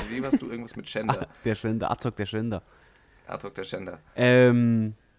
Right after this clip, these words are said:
Speaker 2: ja, ist eine gute Frage.
Speaker 1: Weil die Frage wäre ja auch, wahrscheinlich wären Männer eher gegen mich, wegen, weil sie neidisch sind auf mein Riesenglied.
Speaker 2: Ja, das
Speaker 1: Und wären
Speaker 2: stimmt.
Speaker 1: dann eher auf deiner Seite.
Speaker 2: Ich glaube,
Speaker 1: Weil
Speaker 2: am
Speaker 1: sie
Speaker 2: Ende,
Speaker 1: denken, ja,
Speaker 2: ich
Speaker 1: gut,
Speaker 2: glaube,
Speaker 1: Schänder,
Speaker 2: wenn wir
Speaker 1: Schänder
Speaker 2: zwei,
Speaker 1: ist cool, ich schänd auch meine Frau.
Speaker 2: ich glaube, wenn wir zwei in den Ring treten würden,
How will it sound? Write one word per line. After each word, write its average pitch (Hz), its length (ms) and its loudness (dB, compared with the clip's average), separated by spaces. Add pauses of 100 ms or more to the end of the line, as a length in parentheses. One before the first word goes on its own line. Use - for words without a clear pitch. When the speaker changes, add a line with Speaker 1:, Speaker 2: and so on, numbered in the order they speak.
(220)
Speaker 2:
ja, 110 140 -8
ist 135 60 -4
eine 131 100 -2
gute 151 220 -8
Frage. 113 460 -8 (1200)
Speaker 1:
Weil 117 100 -2
die 127 80 0
Frage 170 340 0
wäre 147 100 0
ja 139 160 -2
auch, 170 220 0
wahrscheinlich 139 640 0
wären 131 180 -2
Männer 147 340 -2
eher 135 200 -4
gegen 135 300 -6
mich, 143 300 -8
wegen, 123 240 -8
weil 117 120 -2
sie 117 100 -6
neidisch 131 360 -2
sind 139 120 -12
auf 123 80 -12
mein 117 140 -8
Riesenglied. 98 560 -12
Speaker 2:
Ja, 101 240 -2 (240)
das 104 140 -10
Speaker 1:
Und - 20 -14
wären 123 180 4
Speaker 2:
stimmt. 131 160 -4
Speaker 1:
dann 135 80 -2
eher 160 140 2
auf 135 120 -4
deiner 131 280 -2
Seite. - 380 -10
Speaker 2:
Ich 147 180 -4
glaube, 143 360 2
Speaker 1:
Weil 151 60 10
Speaker 2:
am 151 100 8
Speaker 1:
sie 143 60 -2
Speaker 2:
Ende, 147 160 4
Speaker 1:
denken, 170 160 4
ja, 120 80 8
Speaker 2:
ich 131 60 4
Speaker 1:
gut, 147 60 -2
Speaker 2:
glaube, 170 200 6
Speaker 1:
Schänder, 151 280 8
Speaker 2:
wenn 143 60 6
wir 190 60 6
Speaker 1:
Schänder 151 240 4
Speaker 2:
zwei, 131 200 4
Speaker 1:
ist 160 60 -2
cool, 139 120 0
ich 117 100 -6
schänd 110 160 -2
auch 104 100 -6
meine 98 140 -12
Frau. - 60 -8
Speaker 2:
ich 127 60 -2
glaube, 143 160 2
wenn 135 200 0
wir 151 180 0
zwei 120 480 0
in 127 220 -2
den 120 160 2
Ring 160 240 0
treten 92 420 -4
würden, 90 380 -4